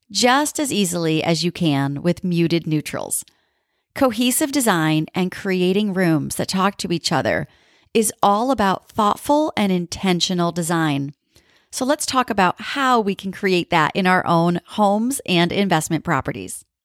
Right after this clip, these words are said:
But first, why are cohesive homes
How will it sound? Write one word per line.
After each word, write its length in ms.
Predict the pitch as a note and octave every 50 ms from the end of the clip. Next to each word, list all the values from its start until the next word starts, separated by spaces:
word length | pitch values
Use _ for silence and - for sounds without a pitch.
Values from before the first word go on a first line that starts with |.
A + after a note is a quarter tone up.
| _ _ _ _ _ _ _ _ _ _ _ _ _ _
But 280 | G#3+ G#3+ C#4+ C#4+ - -
first, 400 | E4+ F4 F4 E4+ E4 - - - -
why 680 | A#3 A3 B3 B3+ C#4 D#4+ G4 A4 G#4 G#4 F#4+ F4+ E4 - -
are 260 | - A3 A3 G#3 G#3+
cohesive 760 | G#3 - - A3+ G#3 - - - G#3+ G#3 - - - A3+ G#3 G3
homes 800 | G#3 - - - F#3+ F#3 F3+ F3 F3 F3 F3 F3 - - -